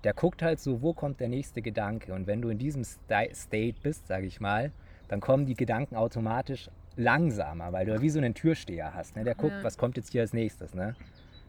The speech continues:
Speaker 1: Also Eckhart Tolle hat das damals ja so beschrieben, wie so, du hockst vor einem Mauseloch, ne, und guckst, wann die Maus kommt. Und dann kommt die Maus nicht mehr, weil du jetzt guckst, ja?
Speaker 2: Genau.
Speaker 1: Weißt du, wie so beim
Speaker 2: Ja.
Speaker 1: Doppelspalt in der Quantenphysik,
Speaker 2: Beziehungsweise wenn sie
Speaker 1: ne?
Speaker 2: doch kommt, dann merkst du's und kannst wieder rauswerfen.
Speaker 1: Naja.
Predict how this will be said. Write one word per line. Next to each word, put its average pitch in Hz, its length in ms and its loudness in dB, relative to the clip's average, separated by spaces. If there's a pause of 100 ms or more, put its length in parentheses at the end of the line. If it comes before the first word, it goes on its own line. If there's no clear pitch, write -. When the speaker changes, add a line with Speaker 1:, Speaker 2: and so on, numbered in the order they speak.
Speaker 1:
Also 87 120 -4
Eckhart 101 280 4
Tolle 110 240 8
hat 95 120 4
das 90 120 2
damals 95 320 0
ja 95 60 -2
so 95 100 -2
beschrieben, 101 460 -2
wie 104 80 -2
so, 110 120 0
du 95 140 -6
hockst - 260 2
vor 101 120 -2
einem 98 100 0
Mauseloch, 104 560 4
ne, 101 120 0
und 107 80 -2
guckst, - 260 -6
wann 95 120 -2
die 95 60 -2
Maus 98 280 -2
kommt. 87 320 -6 (480)
Und 98 80 -6
dann 101 120 0
kommt 113 200 4
die 95 80 -2
Maus 85 260 -2
nicht 80 200 -8
mehr, 82 160 -10
weil 85 100 -4
du 92 80 -4
jetzt 92 140 -4
guckst, - 300 -2
ja? 90 240 -2 (140)
Speaker 2:
Genau. 185 380 -4
Speaker 1:
Weißt - 160 -2
du, 127 60 2
wie 131 60 6
so 127 100 2
beim 107 200 6
Speaker 2:
Ja. 120 80 8
Speaker 1:
Doppelspalt 95 520 0
in 87 80 -4
der 87 80 -2
Quantenphysik, 98 400 -2
Speaker 2:
Beziehungsweise 254 320 2
wenn 185 60 2
sie 226 60 4
Speaker 1:
ne? 254 60 4
Speaker 2:
doch - 120 -6
kommt, 233 280 0
dann 208 120 0
merkst 214 360 -2
du's 214 140 -6
und 202 100 -4
kannst 202 200 -4
wieder 175 120 -6
rauswerfen. 175 640 -8
Speaker 1:
Naja. 92 380 0